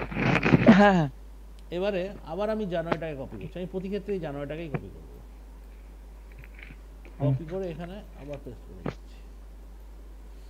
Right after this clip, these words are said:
Speaker 2: এবার দেখো, তোমার এপ্রিল মাস শেষ হয়েছে কবে? এপ্রিল মাস শেষ হয়েছে বে-, এ, মঙ্গলবার। তাহলে
Speaker 1: বুধবার।
Speaker 2: মে মাস
Speaker 1: মঙ্গলবার,
Speaker 2: শুরু হবে,
Speaker 1: হ্যাঁ, মঙ্গলবার।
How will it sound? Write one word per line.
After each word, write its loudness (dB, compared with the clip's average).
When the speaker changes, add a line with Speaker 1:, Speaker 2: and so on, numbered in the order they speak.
Speaker 2:
এবার -4
দেখো, -4
তোমার -6
এপ্রিল 0
মাস -2
শেষ -2
হয়েছে -4
কবে? -2
এপ্রিল -8
মাস -8
শেষ -6
হয়েছে -4
বে-, -4
এ, -6
মঙ্গলবার। -2
তাহলে -2
Speaker 1:
বুধবার। 12
Speaker 2:
মে -2
মাস 2
Speaker 1:
মঙ্গলবার, 12
Speaker 2:
শুরু 10
হবে, 4
Speaker 1:
হ্যাঁ, 8
মঙ্গলবার। 4